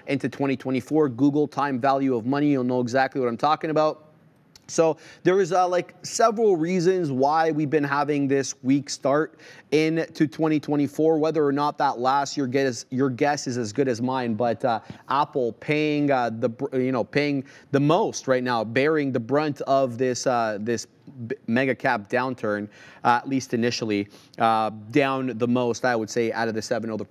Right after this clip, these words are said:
over the past few days. So we'll see. We'll see what this one does. But yeah, be on the lookout here for that flat bottom to break. I mean, I wouldn't be so quick to wanna buy the dips. It looks like people are buying the dips, though, bouncing off that one eighty-three forty-three bound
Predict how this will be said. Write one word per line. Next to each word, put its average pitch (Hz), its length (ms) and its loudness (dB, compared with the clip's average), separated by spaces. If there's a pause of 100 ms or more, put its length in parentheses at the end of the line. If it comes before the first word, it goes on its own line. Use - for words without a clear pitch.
(180)
over 127 180 -2
the 110 100 -4
past 107 360 -4
few 110 180 -4
days. 95 300 -4
So 104 200 -6
we'll 120 260 -2
see. 92 320 -10 (380)
We'll 127 100 0
see 131 160 0
what 123 160 2
this 117 180 -6
one 113 140 -4
does. 123 200 0
But 117 240 0
yeah, 120 200 0 (180)
be 143 140 2
on 139 80 0
the 131 80 0
lookout 127 400 0
here 131 260 0
for 139 420 0
that 117 240 0
flat 120 400 -2
bottom 117 320 0
to 107 60 -2
break. 135 500 -2 (300)
I 131 140 2
mean, 135 180 0
I 135 80 4
wouldn't 160 300 0
be 143 260 6
so 151 360 0
quick 147 480 0
to 143 80 0
wanna 131 240 0
buy 127 360 2
the 113 120 -6
dips. 131 320 0
It 131 40 0
looks 139 240 -2
like 135 300 0
people 143 260 0
are 151 160 4
buying 117 320 -4
the 113 80 -4
dips, 110 300 -4
though, 120 260 0 (320)
bouncing 139 380 0
off 131 180 0
that 123 220 0
one 131 220 -4
eighty-three 127 580 -2
forty-three 127 600 -2
bound 120 320 -2